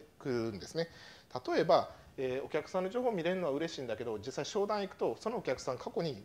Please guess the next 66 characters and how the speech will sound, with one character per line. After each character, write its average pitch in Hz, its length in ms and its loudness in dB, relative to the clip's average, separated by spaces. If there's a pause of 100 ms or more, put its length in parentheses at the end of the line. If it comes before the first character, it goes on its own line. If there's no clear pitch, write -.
ど 143 140 2
う 233 60 0
い 277 200 0
う - 80 -6 (280)
購 208 180 0
入 202 120 2
履 190 140 -2
歴 131 200 -4
が 104 100 0
あ - 20 0
る 107 80 -4
か 104 80 -6
っ 92 40 -8
て - 260 -10
い 120 40 -2
う 117 40 -2
の 101 100 -4
が 92 80 -6
見 113 140 -4
れ 202 100 2
た 160 100 -2
方 139 140 0
が、 113 80 2
よ - 240 -6
り 165 60 -6
商 156 200 0
談 151 140 0
に 139 80 -2
生 123 60 -8
か 143 100 0
し - 120 -4
や 135 80 0
す - 140 -6
い - 20 -6
ん 87 60 -12
だ - 100 -12
と - 100 -20 (840)
い 214 40 -2
う 214 40 -4
こ 214 100 4
と 185 60 6
が 113 180 4
あ 117 40 0
り 107 80 -4
ま 92 100 -6
す - 80 -10
と。 82 80 -14 (340)
じ 294 100 4
ゃ 220 80 10
あ、 - 180 2
ち 202 100 -2
ょ - 20 -8
っ - 20 -8
と 98 80 -6
や 117 80 2
っ 127 40 -6
て - 160 -8
み 120 120 -2
ま 113 120 -2
し - 100 -2
ょ 104 40 -4
う。 82 40 -6 (960)
は 143 100 0
い。 104 80 0 (460)
え 120 360 0
ー、 - 60 -20